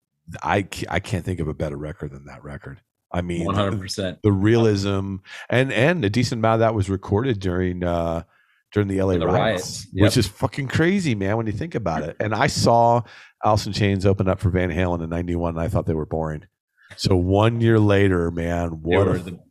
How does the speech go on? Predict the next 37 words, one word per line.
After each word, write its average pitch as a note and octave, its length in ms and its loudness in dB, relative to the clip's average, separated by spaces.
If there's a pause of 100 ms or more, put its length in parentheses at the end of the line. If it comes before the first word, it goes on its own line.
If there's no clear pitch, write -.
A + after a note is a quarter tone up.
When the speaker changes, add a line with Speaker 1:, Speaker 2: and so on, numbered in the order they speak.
(420)
Speaker 2:
oh, F#2 220 0
they F#2+ 100 0
were F#2 140 -2
incredible. E2+ 640 -4 (180)
It, G2 80 -10
Speaker 1:
Dude. G#2+ 200 4
Speaker 2:
that A2 100 6
album G2 220 4
is F#2 180 -4
incredible. F2+ 460 -2
Like F#2 120 4
I - 20 4
said, F#2 180 0
I F2+ 60 4
challenge G2 380 -2
anybody F#2+ 520 -2
to E2+ 300 -2 (120)
take G2+ 220 -2
those F#2+ 160 -2
four F#2 260 0
albums F2 400 -2
and E2 160 -6 (340)
go G2 120 2
front G2 340 -2
to F#2+ 80 -2
back F2 400 0
or E2 100 0
go F2+ 360 0 (160)
track F2 280 -4
by E2+ 100 -2
track - 180 -12
and D#2+ 280 -4 (600)
put G#2+ 120 2
'em G#2 120 -2
in G2 80 -2
an F#2 80 -4
order. F2 320 -4